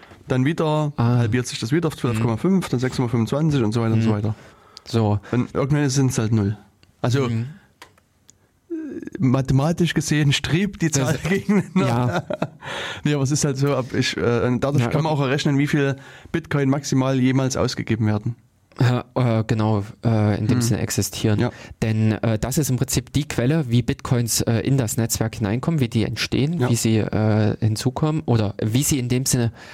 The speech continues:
Speaker 2: am Ende in diese Wallets, in diese Geldbörsen hineinkommen. Und in diesen Transaktionen, äh, oder bei diesem, äh, M-, Mine, ähm,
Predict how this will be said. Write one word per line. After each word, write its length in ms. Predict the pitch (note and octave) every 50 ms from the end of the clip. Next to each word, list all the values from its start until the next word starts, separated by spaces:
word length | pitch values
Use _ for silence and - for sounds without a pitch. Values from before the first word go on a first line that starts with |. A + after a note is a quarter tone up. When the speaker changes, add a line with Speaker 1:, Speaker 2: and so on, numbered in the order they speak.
| -
Speaker 2:
am 140 | - - G#2+
Ende 180 | E2+ B2+ C3+ C3
in 140 | - A#2 A#2
diese 280 | A2 A2 G2+ G#2+ G2 A2+
Wallets, 320 | A2+ C3+ F3+ - - -
in 80 | - A2
diese 180 | A2 G#2+ A2+ -
Geldbörsen 640 | - - D3 D#3+ - - C#3 C#3 D#3 D#3 - E3 D#3
hineinkommen. 580 | D#3 D3+ D3 D3 D#3 D#3+ D#3 E3+ E3 E3+ G3 - - - - - - - - - - - - - - - - - -
Und 380 | - C#3 D3+ D#3+ F3 E3+ - - - - - - - - _ -
in 640 | C3+ C3+ C3+ C3 C3 C3 C3 B2+ B2+ B2+ B2 B2 A#2 - - _ _ _ - B2
diesen 400 | - - C3+ D3 - - C#3+ B2+
Transaktionen, 880 | - - A#2+ C3 - - - - - - - - B2 B2+ C#3+ B2+ -
äh, 60 | -
oder 320 | A#2+ A2+ F#2+ F#2+ A#2 G#2+ G#2 G#2+ - - - - - -
bei 160 | - B2 C3+
diesem, 720 | - C#3 B2+ A#2 - B2 G#2+ G#2+ A2 G#2+ G#2 G2+ G2+ G2+ - _ _ _ _ _ _ _ _ _ _ _ _ _ _ _ - - - - - - -
äh, 40 | B2+ A2+ A2 G#2+ G#2+ G#2+ G#2+ G#2+ G#2+ G#2+
M-, 260 | G#2+ - - - - - -
Mine, 800 | - A#2+ A#2 A#2 A2+ A2+ A2+ A2+ A2+ A2 C3+ D3+ E3 E3 E3 E3 E3 - _ _ _ _ _ _ _ _ - -
ähm, 380 | C3 B2+ A#2+ A#2+ A#2+ A2+ -